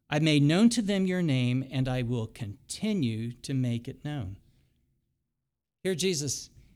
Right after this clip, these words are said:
gives a precious promise to the church. It's a promise fulfilled through the coming of the Holy Spirit.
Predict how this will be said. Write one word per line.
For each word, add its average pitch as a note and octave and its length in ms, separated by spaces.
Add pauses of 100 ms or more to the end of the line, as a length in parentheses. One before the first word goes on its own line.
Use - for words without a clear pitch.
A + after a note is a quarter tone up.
(160)
gives F3 320
a B2+ 80
precious D#3+ 640
promise A#2+ 840 (100)
to C3 120
the A2 120
church. - 600 (840)
It's D3 140
a D#3 60
promise F#3 560
fulfilled D3 720
through F3 300
the C#3 100
coming B2 600 (180)
of C3 100
the C#3+ 80
Holy C#3+ 180
Spirit. C#3 500